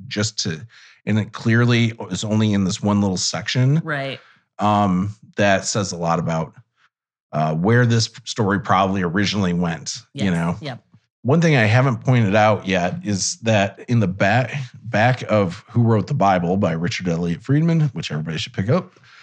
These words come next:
Speaker 1: um, is a, they have this whole table,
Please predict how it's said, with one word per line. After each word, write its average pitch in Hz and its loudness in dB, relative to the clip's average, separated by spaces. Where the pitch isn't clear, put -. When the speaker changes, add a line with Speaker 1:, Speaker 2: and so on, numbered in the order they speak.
Speaker 1:
um, 117 2
is 113 0
a, 98 0
they 101 -6
have 98 0
this - -4
whole 139 0
table, 90 0